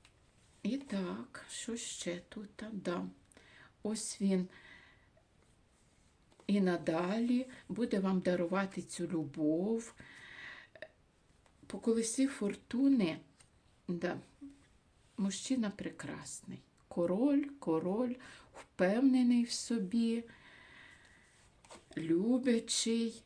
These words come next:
і у вас всі є шанси от стати цією королевою. І прийміть, прийміть його, він буде щедрий.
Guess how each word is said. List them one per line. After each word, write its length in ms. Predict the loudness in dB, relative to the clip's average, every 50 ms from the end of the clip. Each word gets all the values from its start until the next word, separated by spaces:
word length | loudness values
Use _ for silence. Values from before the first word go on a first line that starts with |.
| _ _ -4
і 100 | -4 -2
у 20 |
вас 240 | 0 -2 -2 -4 -6
всі 500 | -10 -10 -10 -8 -4 0 2 2 4 4
є 140 | 2 0 -2
шанси 920 | -4 -6 -6 -4 -2 -2 -2 -2 -4 -6 -6 -6 -8 -6 -6 -6 -8 -8 -10 -16 -20 -20 -18 -8 -4
от 160 | -4 -2 -2
стати 800 | -4 -6 -4 -2 -2 -2 -2 -4 -6 -6 -2 0 0 0 -2 -6 -12 -8
цією 300 | -2 0 0 0 0 -2
королевою. 1040 | -4 -6 -6 -4 -2 -2 -2 -2 -2 -2 -4 -4 -6 -6 -6 -6 -6 -6 -8 -10 -12 -14 -18 -20 -20 -16 -14 -14 -14 -10 -4
І 640 | -2 0 4 6 6 6 6 6 6 6 8 6 6 4 -2 -8 -10 -10 -10 -12 -14 -12 -6
прийміть, 760 | -2 0 2 2 4 6 6 6 6 4 4 2 -2 -6 -18 -20 -20 -20 -20 -20 -20 _ _ _ _ _ _ _ _ _ -12 -4
прийміть 640 | 0 2 2 4 4 4 4 6 4 4 2 0 -4 -2
його, 420 | -2 -2 -2 -2 -2 -2 -2 -2 -6 -16 -14 -6 0
він 220 | 2 4 4 4
буде 280 | 4 2 2 2 2 0
щедрий. 800 | -2 -4 -6 -4 -2 0 0 0 0 0 -4 -4 -4 -4 -4